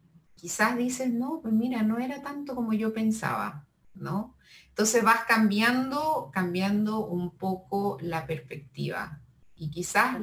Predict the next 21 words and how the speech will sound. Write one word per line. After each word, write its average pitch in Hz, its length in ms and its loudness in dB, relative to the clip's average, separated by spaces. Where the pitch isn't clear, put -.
lo 175 280 2
que 180 100 2
antes 214 320 4
veías 196 360 2
que 208 60 -4
estaba 190 320 0
tan 196 260 0
mal, 202 260 2
en 196 120 0
un 180 120 0
momento 180 840 -2
cuando 165 220 -4
le 147 160 0
colocas 156 480 0
otro 180 240 -2
matiz 190 640 0
y 175 40 -2
le 156 120 -4
colocas 151 540 -4
creatividad 170 1040 0
y - 340 -8